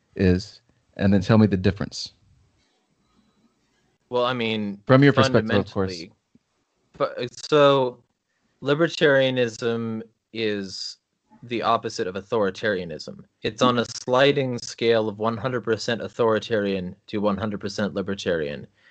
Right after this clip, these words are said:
Speaker 2: and it's a mix between them. Like, people hooked on the political compass sort of miss the point here because,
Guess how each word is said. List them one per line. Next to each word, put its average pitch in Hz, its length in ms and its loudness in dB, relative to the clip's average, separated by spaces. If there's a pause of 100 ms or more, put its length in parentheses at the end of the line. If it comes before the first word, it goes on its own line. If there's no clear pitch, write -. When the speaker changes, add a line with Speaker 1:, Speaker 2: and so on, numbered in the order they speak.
(300)
Speaker 2:
and 104 400 2 (260)
it's 107 180 -4
a 107 60 2
mix 107 420 -2
between 104 420 -4
them. 80 160 -6
Like, 104 300 0 (380)
people 196 600 6 (480)
hooked - 300 2
on 147 180 4
the 135 120 2
political 127 680 -2
compass 104 680 -6
sort 120 360 0
of 101 340 -6 (100)
miss 123 400 -2
the - 100 -10
point 107 400 -4
here 65 360 -14
because, 101 720 -2